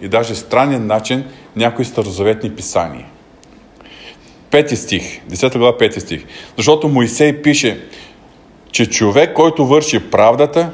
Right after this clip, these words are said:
която е чрез пазене на закона, ще живее чрез нея.“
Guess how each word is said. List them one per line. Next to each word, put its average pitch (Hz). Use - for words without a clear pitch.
която 127
е 120
чрез -
пазене 120
на 135
закона, 135
ще 113
живее 98
чрез 85
нея.“ 69